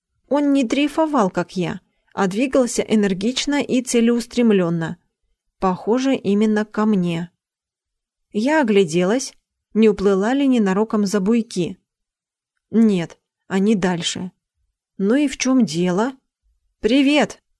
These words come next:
Подплыл поближе, по-английски поздоровался со мной симпатичный брюнет.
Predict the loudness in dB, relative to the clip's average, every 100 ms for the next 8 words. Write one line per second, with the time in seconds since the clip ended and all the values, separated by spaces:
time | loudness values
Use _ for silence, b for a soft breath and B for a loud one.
0 | _ _ _ -4 -4 -2 0 0 0 -2
1 | 0 -2 0 -2 -2 -2 -2 -2 -2 -2
2 | -2 -2 -2 -2 -2 0 0 0 -4 -2
3 | -2 0 -2 0 -2 -2 -4 -4 -2 0
4 | 0 0 0 2 -2 -6